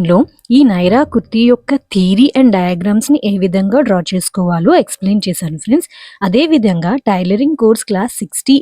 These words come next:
ఎయిట్ లో ఈ నైరా కుర్తీ యొక్క కటింగ్ వీడియోని ఎక్స్‌ప్లెయిన్ చేశాను ఫ్రెండ్స్. ఒక్కసారి ఆ వీడియోస్ ని మీరు చూస్తే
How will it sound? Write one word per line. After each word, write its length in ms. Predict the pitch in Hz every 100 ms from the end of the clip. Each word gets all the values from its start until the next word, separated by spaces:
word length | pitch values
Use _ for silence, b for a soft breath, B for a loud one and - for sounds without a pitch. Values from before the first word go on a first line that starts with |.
| -
ఎయిట్ 340 | 196 214 - 190
లో 80 | 170 311 b b b b
ఈ 100 | 247
నైరా 360 | 254 190 180 247
కుర్తీ 300 | - 247 254
యొక్క 220 | 262 262 285
కటింగ్ 320 | 196 160 233 262
వీడియోని 460 | 208 175 170 170 320
ఎక్స్‌ప్లెయిన్ 460 | 226 - - 202 214
చేశాను 360 | 185 - 165 151
ఫ్రెండ్స్. 260 | 196 302 - b b b
ఒక్కసారి 480 | 208 - 311 240 285
ఆ 80 | 269 185
వీడియోస్ 360 | 175 202 202 -
ని 80 | 330
మీరు 160 | 311 285
చూస్తే 380 | 190 165 - 180